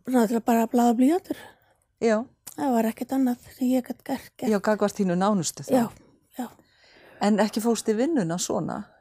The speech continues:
Speaker 1: Nei, ekki, ég, uh, fór ekki í vinnuna alveg raddlaus.
Speaker 2: Mm.
Speaker 1: En, uh, ég fór sem sagt til læknis og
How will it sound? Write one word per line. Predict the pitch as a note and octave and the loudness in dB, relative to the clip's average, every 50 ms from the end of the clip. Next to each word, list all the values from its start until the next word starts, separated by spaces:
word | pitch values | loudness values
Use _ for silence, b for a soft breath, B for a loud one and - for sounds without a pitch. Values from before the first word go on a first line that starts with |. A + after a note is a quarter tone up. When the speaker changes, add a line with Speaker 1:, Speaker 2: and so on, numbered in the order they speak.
| b b b b b - | b b b b b 2
Speaker 1:
Nei, | C4+ B3 A#3+ A#3+ C4 D4+ E4 - - | 4 4 6 6 4 4 2 0 0
ekki, | - C#4+ - - - - C#4+ C4+ C4 C4 C4 | 0 0 0 0 2 2 4 6 6 6 6
ég, | C4 B3+ | 6 4
uh, | - - C#3+ - - - - - - - - - - - - - - - | 2 0 -4 -8 -10 -12 -16 -20 -20 -18 -18 -18 -18 -18 -20 -20 -20 -10
fór | - - C#4+ C4 C4 C#4 | -2 2 4 4 4 2
ekki | - - - - C4+ | 0 -2 -2 0 4
í | B3+ | 4
vinnuna | C4+ B3+ B3 A#3+ A#3 A#3 A#3 A#3 | 6 6 6 4 4 2 2 0
alveg | A#3+ A#3 A#3 A3 | 0 0 0 0
raddlaus. | - A3+ G#3+ - - G#3 A3 B3 - - - - - - _ _ - | -2 -2 -4 -4 -4 -4 -4 -4 -4 -6 -14 -16 -20 -20 _ _ -12
Speaker 2:
Mm. | G3 F#3 E3+ D#3+ D#3 B B B B B _ _ _ | -10 -8 -8 -10 -12 B B B B B _ _ _
Speaker 1:
En, | - - B3+ B3 A#3+ B3 A#3+ A#3+ A#3+ A#3 | -12 -8 -6 -2 0 0 2 2 2 0
uh, | A#3+ A#3+ A#3+ - - - _ b b b b b b _ _ _ _ - | 0 -2 -4 -6 -8 -12 _ b b b b b b _ _ _ _ -8
ég | - A#3 | -8 -4
fór | - B3+ A#3 A3 | -2 -2 -2 -2
sem | - A#3+ | -4 -8
sagt | - - C4 A#3+ - | -6 -6 -8 -6 -2
til | - C4 A#3 | -2 0 0
læknis | A3 G#3+ - - - - A#3 A3+ - - | 0 -2 -4 -6 -6 -6 -6 -6 -6 -8
og | A3+ G#3+ G3+ - | -8 -8 -8 -10